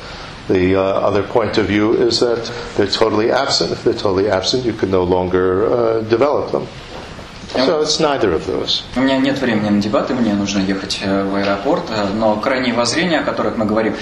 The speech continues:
Speaker 2: с одной стороны, что качества реально существуют, и если они реально существуют с собственной стороны, зачем их вообще нужно открывать? Другое крайнее воззрение — это то, что качества, э, вообще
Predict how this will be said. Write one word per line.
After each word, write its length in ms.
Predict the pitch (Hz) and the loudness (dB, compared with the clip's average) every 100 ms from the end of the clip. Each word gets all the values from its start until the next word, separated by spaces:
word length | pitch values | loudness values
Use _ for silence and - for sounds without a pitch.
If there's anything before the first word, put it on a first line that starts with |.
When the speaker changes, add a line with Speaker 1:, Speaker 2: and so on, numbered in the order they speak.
| - - | -8 -2
Speaker 2:
с 80 | 131 | 0
одной 240 | 120 120 | 2 0
стороны, 340 | - 107 101 | 0 0 0
что 180 | 98 104 | 0 -2
качества 440 | 101 107 - - 107 | -2 -2 -2 0 0
реально 240 | 110 101 | 2 0
существуют, 720 | - 101 - - 117 175 226 - - | 0 -2 -2 -4 0 0 0 -4 -2
и 100 | 120 | 0
если 240 | 120 117 | 2 2
они 220 | 107 107 | 2 2
реально 340 | 104 127 113 101 | 2 2 2 0
существуют 560 | - - - 107 101 | -2 -2 -2 0 0
с 40 | - | 0
собственной 380 | 101 - 104 98 | -2 0 0 0
стороны, 380 | - 101 117 | 0 0 2
зачем 420 | 143 107 - 110 104 | 0 0 0 -2 -2
их 180 | 101 - | -2 0
вообще 300 | 101 - 107 | 0 0 2
нужно 260 | 101 104 | 2 2
открывать? 380 | 101 - 131 98 - - - | 0 0 0 0 -4 -6 -2
Другое 280 | 139 165 196 | 2 2 2
крайнее 340 | 180 165 147 | 2 2 2
воззрение — 480 | 139 120 131 143 117 | 2 2 2 2 2
это 100 | 110 | 0
то, 120 | 123 | -2
что 220 | 113 113 | -2 -2
качества, 580 | 101 117 113 - 113 98 - - 110 | 0 0 0 -2 -2 -2 -2 -2 0
э, 20 | 104 104 | 2 2
вообще 580 | 110 113 113 - 117 104 | 2 0 0 0 0 -2